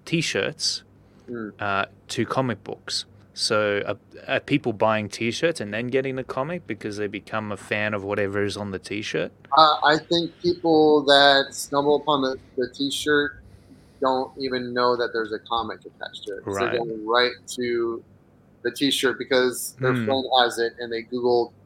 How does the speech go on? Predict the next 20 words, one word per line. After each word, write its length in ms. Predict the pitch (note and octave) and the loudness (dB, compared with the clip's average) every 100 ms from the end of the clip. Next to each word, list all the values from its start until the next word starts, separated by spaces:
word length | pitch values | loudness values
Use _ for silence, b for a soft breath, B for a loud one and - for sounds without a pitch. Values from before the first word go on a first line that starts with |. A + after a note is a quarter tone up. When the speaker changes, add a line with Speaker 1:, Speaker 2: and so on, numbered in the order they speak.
| _ _ _ | _ _ _
Speaker 2:
whatever, 500 | A#2+ B2 A#2 A#2 A2 | 0 2 2 4 2
or 240 | A2 A#2+ A#2+ | 2 4 4
their 140 | A2+ | 2
friend 280 | - B2 B2 | 0 -2 -2
said, 160 | C3 A#2+ | -2 0
"Oh, 380 | B2 A#2+ A2 - - _ _ | 4 4 2 -2 -16 _ _
I 60 | A#2 | 2
bought 240 | A#2+ B2 | 6 6
it 80 | A#2 | 6
off 220 | A2+ - | 2 2
this 220 | B2 - | -4 -2
website," 400 | A#2+ A2 B2 A#2+ | -2 -2 0 2
or 160 | B2+ C3 | 4 4
it's 140 | B2+ | 2
a 60 | B2+ | -4
friend 280 | - C#3+ C#3+ | -2 -2 0
who 100 | B2+ | -4
bought 320 | - C3 E3 | 4 6 6
the 80 | B2+ | -2
comic 520 | - A#2+ G#2 G#2+ - | -4 -4 -2 -6 -12